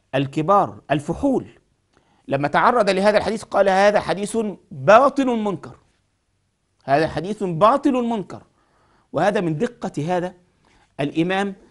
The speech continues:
عليه رحمة الله تبارك وتعالى، معرفته بحديث رسول الله من كلام غيره، وتمييزه بين ما صح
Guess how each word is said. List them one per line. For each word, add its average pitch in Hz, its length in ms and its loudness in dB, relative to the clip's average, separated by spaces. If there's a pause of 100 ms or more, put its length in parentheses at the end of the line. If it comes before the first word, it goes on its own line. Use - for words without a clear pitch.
(180)
عليه 156 400 0
رحمة 135 280 -6
الله 135 360 -4
تبارك 143 440 -2
وتعالى، 170 240 -4
معرفته 143 800 -4 (360)
بحديث 151 500 -4
رسول 151 300 -6
الله 160 360 -2 (320)
من 139 160 -2
كلام 156 320 0
غيره، 214 400 0 (320)
وتمييزه 151 1400 -2
بين 147 240 -4
ما 147 160 -4
صح 147 400 -4